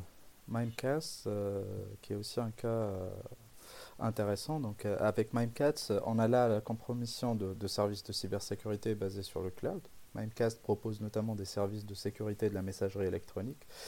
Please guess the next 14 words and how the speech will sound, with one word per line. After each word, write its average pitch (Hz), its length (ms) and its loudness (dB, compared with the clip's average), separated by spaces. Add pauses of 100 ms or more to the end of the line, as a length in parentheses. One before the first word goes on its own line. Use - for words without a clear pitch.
(260)
qui - 120 -2
nécessitent 120 720 2
que - 100 -4
les 101 120 2
clients 107 320 -2
se - 160 -6
connectent 113 480 -2
de - 40 0
manière 95 300 0
sécurisée 113 600 -2
au 107 60 0
serveur 95 440 0
de 90 80 -4
Mimecast 95 640 -2